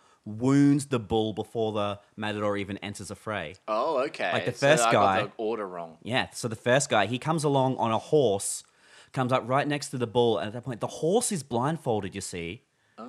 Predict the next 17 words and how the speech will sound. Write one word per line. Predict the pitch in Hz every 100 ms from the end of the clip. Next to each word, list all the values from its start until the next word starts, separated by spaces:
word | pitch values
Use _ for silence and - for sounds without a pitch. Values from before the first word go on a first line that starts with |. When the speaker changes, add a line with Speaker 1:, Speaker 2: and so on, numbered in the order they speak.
| -
Speaker 2:
okay. | -
Speaker 1:
so | - 139
that | 127 131
the |
horse | 131 139 135
can't | - 139 135 131
just | 131 113
run | 104 113
away | 120 110 107
at | 104
the |
sight | 110 113 104
of |
the | 95
bull. | 87 120 95 85
Speaker 2:
Yep, | 107 87 -
yep. | 87